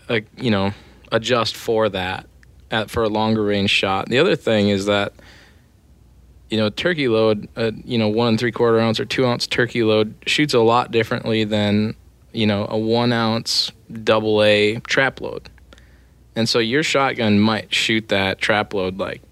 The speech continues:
perfectly where your bead is. And then you go out and you throw out this load that's twice as big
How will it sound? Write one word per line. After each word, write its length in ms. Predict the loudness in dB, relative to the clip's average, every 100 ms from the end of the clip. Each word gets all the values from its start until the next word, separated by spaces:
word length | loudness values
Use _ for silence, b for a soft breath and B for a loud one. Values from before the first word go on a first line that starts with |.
| _
perfectly 540 | -2 -2 -2 -6 -4 -2
where 160 | -2 -2
your 160 | -4
bead 360 | -4 -4 -2 -4
is. 340 | -8 -8 -10 -10 B B B B B B B B 0
And 80 | 2
then 60 |
you 100 | 4
go 100 | 4
out 120 | 2
and 80 | 0
you 80 | -4
throw 260 | 0 0 2
out 180 | 0
this 240 | -2 -2 -2
load 320 | 0 2 2
that's 280 | -2 -4 -8
twice 520 | -10 -4 -2 0 -2
as 140 | -4
big 560 | -4 -2 0 0 -4